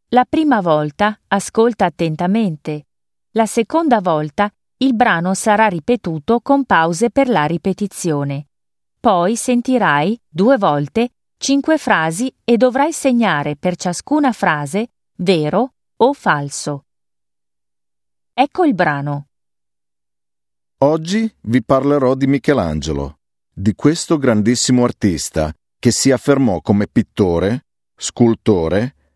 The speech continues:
Speaker 2: architetto ed anche come poeta. Studiò con il ghirlandaio e poi lavorò per principi, duchi,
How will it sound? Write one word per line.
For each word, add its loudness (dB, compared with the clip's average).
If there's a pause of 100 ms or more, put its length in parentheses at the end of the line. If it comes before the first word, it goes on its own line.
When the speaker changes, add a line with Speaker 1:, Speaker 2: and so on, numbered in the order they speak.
(140)
Speaker 2:
architetto -2 (480)
ed 0
anche 0
come 2
poeta. -2 (540)
Studiò 0
con 2
il 0
ghirlandaio 0 (340)
e 0
poi 0 (180)
lavorò 2
per -2
principi, -2 (220)
duchi, 0